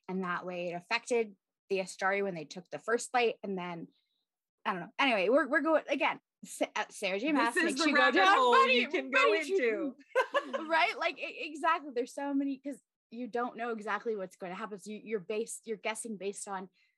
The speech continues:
Speaker 1: like, the facts that you have and, like, making
Speaker 2: Subtext
Speaker 1: inference.
Speaker 2: and
Speaker 1: Yeah.
Speaker 2: opinion. And, I mean, I think, I think as long as we can remember that it's fiction,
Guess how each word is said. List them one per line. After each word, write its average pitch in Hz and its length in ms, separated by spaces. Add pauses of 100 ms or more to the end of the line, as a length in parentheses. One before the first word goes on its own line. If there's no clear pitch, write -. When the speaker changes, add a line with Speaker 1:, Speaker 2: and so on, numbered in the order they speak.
(140)
Speaker 1:
like, 175 220 (100)
the 190 60
facts - 440
that - 140
you 185 120
have 160 600 (180)
and, 180 160
like, 220 180
making 185 280
Speaker 2:
Subtext - 20
Speaker 1:
inference. 151 580
Speaker 2:
and - 60
Speaker 1:
Yeah. 190 460
Speaker 2:
opinion. 160 600
And, 151 640 (280)
I 160 60
mean, 156 460 (460)
I 202 120
think, 370 400 (200)
I 226 80
think 285 240
as 277 140
long 226 280
as 247 140
we 220 140
can 214 200
remember 165 480
that 160 180
it's 233 320
fiction, 151 580